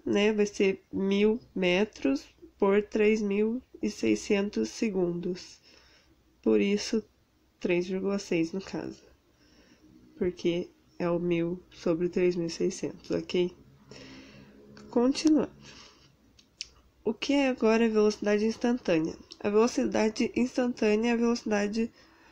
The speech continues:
do objeto quando você olha ali pro velocímetro e ele vai tá marcando aquela velocidade, por exemplo. Tá no carro, aí você olha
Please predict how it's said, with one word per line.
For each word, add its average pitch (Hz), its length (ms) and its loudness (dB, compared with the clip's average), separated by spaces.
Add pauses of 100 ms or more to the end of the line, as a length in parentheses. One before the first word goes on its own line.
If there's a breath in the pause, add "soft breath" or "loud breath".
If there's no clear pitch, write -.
(220 soft breath)
do 220 100 0
objeto 233 480 2
quando 233 180 2
você 233 260 0
olha 220 200 4
ali 220 160 4
pro 214 180 -2
velocímetro 214 880 0
e 226 80 4
ele 220 180 4
vai 208 160 2
tá 214 200 -4
marcando 208 640 0
aquela 202 340 0
velocidade, 196 800 -2
por 196 100 0
exemplo. 202 400 -2 (640 loud breath)
Tá 214 160 4
no 220 160 4
carro, 220 520 2
aí 202 120 4
você 196 200 -2
olha 190 440 2